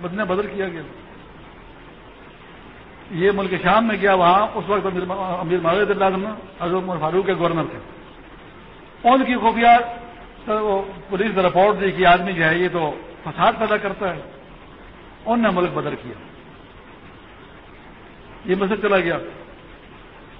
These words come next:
عمر فاروق رضی اللہ عنہ وفات ہو گئی، عثمان غنی رضی اللہ عنہ خلیفہ بن گئے، اور اس کو قدم جمانے کا موقع مل گیا۔ اور مصر کے جو سابق گورنر تھے عمر بن عاص رضی اللہ عنہ، ان کی عمر بھی زیادہ ہو گئی،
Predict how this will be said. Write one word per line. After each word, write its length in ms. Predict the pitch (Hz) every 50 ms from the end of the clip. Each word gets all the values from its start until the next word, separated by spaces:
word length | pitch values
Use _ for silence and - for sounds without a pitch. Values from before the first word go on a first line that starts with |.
| - - - - - -
عمر 200 | 196 208 220 202
فاروق 220 | 160 180 190 214 233
رضی 100 | 220 214
اللہ 140 | 208 208 208
عنہ 120 | 208 196
وفات 320 | 180 147 165 175 208 226
ہو 140 | 226 220 214
گئی، 180 | 214 220 226 220
عثمان 260 | 202 165 180 180 190 185 170
غنی 140 | 185 190
رضی 140 | 202 196 180
اللہ 120 | 180 180 185
عنہ 100 | 175 139
خلیفہ 200 | 160 170 165 185
بن 280 | 214 190 190 180 160
گئے، 200 | 156 151 160 175 175 - - - - - - - - - - - - - - - -
اور 260 | - 196 160 165 180
اس 220 | 208 240 240 240 233 -
کو 120 | 220 190 185
قدم 260 | 190 185 175 180 175 160
جمانے 300 | 160 156 156 156 156 156
کا 120 | 156 151
موقع 220 | 147 147 131 135 131 127
مل 140 | 131 123 113 110
گیا۔ 80 | 113 - - - - - - - - - - -
اور 160 | - 185 170 170
مصر 300 | 175 202 202 202 214 208
کے 240 | 196 202 196 185
جو 380 | 170 175 180 175 175 175 175 175 - - - - - - - - - - - - - -
سابق 360 | 165 151 165 170 214 233 180
گورنر 260 | 185 185 175 185 190 180 143
تھے 220 | 160 156 160 160 165 156 - -
عمر 180 | - 170 160 160
بن 180 | 151 151 147 156
عاص 180 | 170 196 190
رضی 120 | 202 180 180
اللہ 140 | 165 160
عنہ، 260 | 160 151 143 139 135 143 156 - - - - - - - - - - - - - - -
ان 100 | 190 170
کی 60 | 160 175
عمر 160 | 185 202 208
بھی 120 | 196 185
زیادہ 180 | 175 170 170 185
ہو 180 | 180 175 170
گئی، 200 | 170 165 147 135